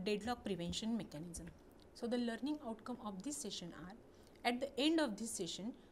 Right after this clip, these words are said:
student will be able to elaborate deadlock prevention mechanism. Recall that we already studied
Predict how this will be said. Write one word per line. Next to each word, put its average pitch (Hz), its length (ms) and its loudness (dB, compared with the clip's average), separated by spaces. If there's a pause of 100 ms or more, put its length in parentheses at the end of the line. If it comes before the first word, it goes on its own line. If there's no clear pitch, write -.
student 302 520 0
will 311 160 4
be 302 180 -2
able 185 300 0 (240)
to 214 180 -4
elaborate 220 540 0 (340)
deadlock 214 420 0
prevention 190 540 0
mechanism. 156 520 -4 (1300)
Recall 339 340 2
that 208 220 2 (260)
we 302 360 4 (500)
already 262 360 4
studied 226 420 -2